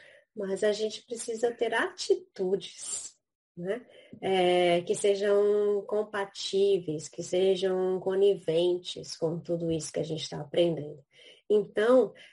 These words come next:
é, que a gente possa, é, passar dias melhores, que a gente possa ter um Natal maravilhoso, em família ou entre amigos, ou sozinho,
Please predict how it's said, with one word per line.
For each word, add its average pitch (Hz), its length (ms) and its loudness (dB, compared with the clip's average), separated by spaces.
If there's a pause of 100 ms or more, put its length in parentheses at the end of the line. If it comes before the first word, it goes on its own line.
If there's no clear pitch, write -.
(140)
é, 185 500 0
que 233 200 0
a 226 80 2
gente 240 360 -2
possa, 208 480 0 (520)
é, 185 720 0
passar 247 520 -2
dias 220 320 -2
melhores, 170 600 0
que 196 100 -8
a - 20 -4
gente 180 240 -10
possa - 220 -6
ter 190 100 2
um 190 220 4
Natal 202 840 0 (240)
maravilhoso, 175 1400 0 (360)
em 214 260 4
família 180 1000 4
ou 175 180 6
entre 185 320 0
amigos, 180 920 0
ou 392 180 4
sozinho, 190 1300 2